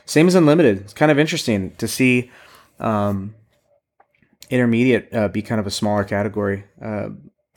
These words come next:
not that it, not that, that it's unusual, uh, year over year, but, you know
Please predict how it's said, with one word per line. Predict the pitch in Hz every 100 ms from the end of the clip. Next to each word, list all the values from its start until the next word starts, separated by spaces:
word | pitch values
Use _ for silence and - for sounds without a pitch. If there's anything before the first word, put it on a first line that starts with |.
| _
not | 139 147
that | 147 147
it, | 143 - -
not | 165 170
that, | 170 143 - -
that | 139
it's | 135 - - -
unusual, | 139 135 127 123 127 120 113 -
uh, | 117 110 - - _
year | - 123 123
over | 120 107
year, | 110 117
but, | 101 92 -
you | 107
know | 95